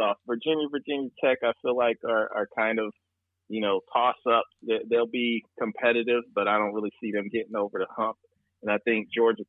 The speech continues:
Tech and, and Duke, well, Georgia Tech, I feel like, is rebuilding and, and trending upward in their rebuild, um, because it's already started. Duke, I kind of feel like,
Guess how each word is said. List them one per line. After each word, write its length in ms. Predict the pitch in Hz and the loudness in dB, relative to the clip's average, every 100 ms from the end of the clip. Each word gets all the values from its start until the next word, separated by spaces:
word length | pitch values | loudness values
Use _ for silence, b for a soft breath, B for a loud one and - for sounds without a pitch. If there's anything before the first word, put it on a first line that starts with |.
| 123 | 0
Tech 140 | 107 - | 0 0
and, 340 | 101 98 92 92 | -4 -4 -8 -6
and 340 | 104 101 95 - | -4 -4 -6 -6
Duke, 220 | 107 107 - - | -4 -4 -6 2
well, 300 | 120 107 - _ _ _ - | 2 2 -2 _ _ _ 2
Georgia 240 | 165 170 147 | 4 4 4
Tech, 140 | 170 156 | 2 6
I 140 | 143 - | 4 6
feel 120 | 139 | 6
like, 200 | 135 117 | 6 4
is 160 | 120 113 | -2 -6
rebuilding 800 | 113 127 117 123 143 151 156 151 127 | -4 -4 -2 2 4 4 0 -2 -2
and, 200 | 113 113 | -2 -2
and 180 | 117 113 | -4 -4
trending 420 | - 143 131 117 107 | -2 -2 0 -2 -2
upward 520 | 123 135 - 147 151 - - | 0 0 0 0 0 -2 -8
in 180 | 143 156 | -4 0
their 140 | 151 | 2
rebuild, 580 | 147 156 151 160 156 151 - - | 2 -2 0 4 4 4 -2 -4
um, 380 | 120 120 113 120 _ | 0 2 0 -2 _
because 260 | - 127 117 | -8 -4 -4
it's 160 | 113 | -2
already 380 | 131 131 127 131 127 - | 0 4 4 2 -6 0
started. 400 | 131 135 151 147 _ _ _ - | 2 2 0 -4 _ _ _ -6
Duke, 180 | 143 156 | -2 0
I 120 | 139 127 | 0 2
kind 240 | 131 127 | 2 2
of 80 | 120 | 0
feel 140 | 135 | 0
like, 180 | 123 113 | 2 2